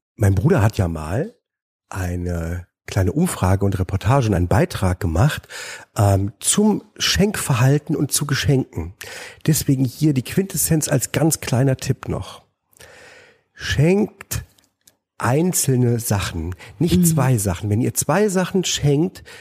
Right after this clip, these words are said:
Speaker 1: nimmt es den Wert. Also wenn ihr eine Teekanne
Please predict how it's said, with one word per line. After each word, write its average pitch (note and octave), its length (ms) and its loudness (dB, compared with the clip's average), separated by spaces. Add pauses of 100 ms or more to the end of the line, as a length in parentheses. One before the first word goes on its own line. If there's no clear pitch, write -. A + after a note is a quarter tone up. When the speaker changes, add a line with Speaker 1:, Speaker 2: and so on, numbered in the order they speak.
(140)
Speaker 1:
nimmt E3+ 260 2
es - 380 -2
den C3 240 0
Wert. G2+ 320 0
Also F2+ 240 2
wenn G#2 120 2
ihr F#2+ 120 0
eine F2+ 380 -2
Teekanne B2+ 720 2